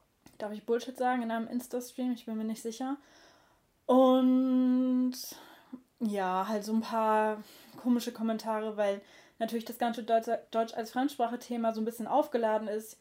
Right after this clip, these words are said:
Ich weiß nicht, ob ihr davon was mitbekommen habt, aber das ist eben ein Bereich, wo die Leute nicht so viel verdienen und wo es dann viel, ähm, Probleme gibt, dass man, ähm, ja,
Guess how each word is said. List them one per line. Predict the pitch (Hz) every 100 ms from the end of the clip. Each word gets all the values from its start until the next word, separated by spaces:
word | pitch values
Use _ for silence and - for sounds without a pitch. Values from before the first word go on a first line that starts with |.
| _
Ich | -
weiß | 226
nicht, | 220
ob | 214
ihr | 214
davon | 208 214 208 208
was | 208 254
mitbekommen | 277 254 247 240 220
habt, | 233 -
aber | 208 202 202 - - _ -
das | 220
ist | 233 -
eben | - 226 220
ein | 220 208
Bereich, | 208 202 196 220 226
wo |
die | 220 214
Leute | 202 214 226
nicht | 220 -
so | 233
viel | 226 226
verdienen | 226 196 269 311 294
und | 247 196
wo | 226
es | 226
dann | 226 214
viel, | - 240 233 226 226 - _ _ _ _
ähm, | 220 214 208 202 202
Probleme | - 220 220 233 226
gibt, | 220 214 214
dass | 220 214
man, | 202 196 196 196 196 - -
ähm, | 196 190 185 185 185 190 _ _ _ _ _ - _ _ _ _ _ _
ja, | 202 180 180